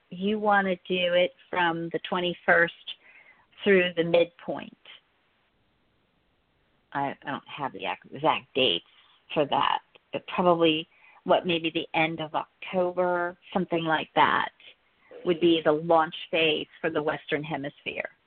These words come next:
Something on that nature. Through to the full moon of October. Okay, there we go, guys. There we go.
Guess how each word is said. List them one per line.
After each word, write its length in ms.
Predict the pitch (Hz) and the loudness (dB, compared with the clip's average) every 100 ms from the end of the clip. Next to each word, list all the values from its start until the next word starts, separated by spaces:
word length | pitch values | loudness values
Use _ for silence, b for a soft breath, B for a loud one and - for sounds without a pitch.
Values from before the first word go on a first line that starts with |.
| _ _ _ _ _ _ _ _ _ _ _ _ _ _ _ - | _ _ _ _ _ _ _ _ _ _ _ _ _ _ _ -6
Something 380 | 180 - 175 165 | -4 -2 -2 0
on 200 | 156 156 | -2 0
that 280 | 143 - | 0 0
nature. 720 | 151 147 120 - 170 - 50 - _ _ _ _ _ _ _ - | -4 -6 -6 -4 -2 -2 -2 -6 _ _ _ _ _ _ _ 4
Through 140 | 240 | 4
to 100 | 226 | 4
the 100 | 214 - | -2 -6
full 140 | 208 190 | -4 0
moon 420 | 190 185 160 143 _ _ _ _ _ _ _ - | 2 2 0 -4 _ _ _ _ _ _ _ 4
of 320 | 165 156 156 165 156 | 4 4 0 -6 -8
October. 760 | - - 175 156 151 139 143 _ _ - | -8 -14 -6 -6 -4 -8 -8 _ _ -8
Okay, 380 | 180 185 147 147 | -6 -4 -6 -2
there 140 | 175 170 | 0 0
we 100 | 165 | -2
go, 320 | 135 151 - - | -4 -6 -8 -6
guys. 280 | - - - _ _ _ _ 190 | -6 -6 -10 _ _ _ _ 0
There 140 | 175 | 2
we 80 | 156 | 2
go. 200 | 90 | -4